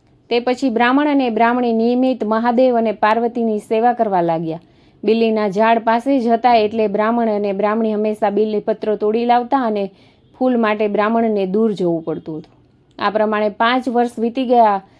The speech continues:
છતાંય ભગવાન પ્રસન્ન ન થયા. આજે બ્રાહ્મણ ક્યારનાય વનમાં ફૂલ લેવા ગયા હતા, હજુ સુધી પાછા આવ્યા ન હતા.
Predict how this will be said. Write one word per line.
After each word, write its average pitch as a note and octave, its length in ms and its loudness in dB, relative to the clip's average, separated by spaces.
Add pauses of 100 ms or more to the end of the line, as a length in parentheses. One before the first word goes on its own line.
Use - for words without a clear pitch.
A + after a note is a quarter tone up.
(260)
છતાંય B3+ 260 2
ભગવાન A3+ 400 0
પ્રસન્ન A#3 520 -2
ન C4+ 140 0
થયા. F3+ 400 -4 (500)
આજે G3+ 260 -2
બ્રાહ્મણ A3+ 420 0
ક્યારનાય B3 560 2
વનમાં A3+ 420 0
ફૂલ A#3+ 240 -4
લેવા A#3 280 4
ગયા A#3+ 360 2
હતા, G#3+ 300 0
હજુ G#3+ 240 -2
સુધી A3+ 380 -4
પાછા A3+ 360 0
આવ્યા A3 300 0
ન A#3+ 100 0
હતા. A3+ 400 -2